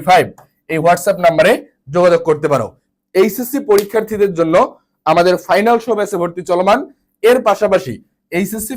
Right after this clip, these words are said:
ফাইনাল শো ব্যাচে ভর্তি চলছে। এর পাশাপাশি তোমরা যারা, আহ, ঢাকা বিশ্ববিদ্যালয় সহ দেশের পাবলিক বিশ্ববিদ্যালয়গুলো ভর্তি পরীক্ষার প্রস্তুতি নিচ্ছ, তাদের জন্য আমাদের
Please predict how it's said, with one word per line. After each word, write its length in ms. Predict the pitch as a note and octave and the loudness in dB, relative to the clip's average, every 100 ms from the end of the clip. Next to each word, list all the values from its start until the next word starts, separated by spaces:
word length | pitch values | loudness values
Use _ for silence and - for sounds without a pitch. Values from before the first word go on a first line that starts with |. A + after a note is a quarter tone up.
| B3 | -2
ফাইনাল 280 | E3+ G3+ A3 | 0 2 -2
শো 60 | A3+ | -4
ব্যাচে 160 | G#3 G3+ F#3 | -6 -4 -4
ভর্তি 200 | F#3 F#3 F#3+ | -6 -6 -6
চলছে। 240 | E3+ G#3+ B3+ - _ _ _ - G3+ | -4 -2 -2 -4 _ _ _ -2 0
এর 100 | A3 G#3+ | 2 2
পাশাপাশি 480 | G3+ G3+ F#3+ F#3+ A#3+ B3+ | 0 2 2 0 -2 -6
তোমরা 180 | G#3 F#3+ F#3 | -2 0 2
যারা, 180 | F3+ F#3+ F#3+ - _ - D#3 | 4 4 2 -6 _ 0 4
আহ, 200 | E3 E3 - D3 | 4 2 -2 -8
ঢাকা 200 | D#3 A#3 | -2 -2
বিশ্ববিদ্যালয় 500 | A#3 B3+ A3+ A3+ G#3+ | -4 -10 -2 0 0
সহ 80 | A3 G3+ | -2 -2
দেশের 240 | F#3 F#3 G3+ F#3 | -4 -2 -2 0
পাবলিক 240 | F3+ G#3 G3 | -2 -4 -12
বিশ্ববিদ্যালয়গুলো 580 | G#3 G#3+ G3 G3+ G3 F#3+ E3+ | -16 -16 -6 -2 -2 -2 -4
ভর্তি 180 | F3 F3+ F3 | -4 -4 -6
পরীক্ষার 300 | E3 E3 D#3 | -2 -4 -4
প্রস্তুতি 300 | D#3+ D#3+ D#3 | -8 -8 -10
নিচ্ছ, 240 | D3+ D3 A3+ C4+ - _ _ F3+ | -12 -2 -2 -2 -6 _ _ 2
তাদের 240 | G3+ C4 G#3+ | 2 2 0
জন্য 180 | F#3+ E3+ A#3+ - F3+ | 0 2 0 0 0
আমাদের 220 | F#3 | 0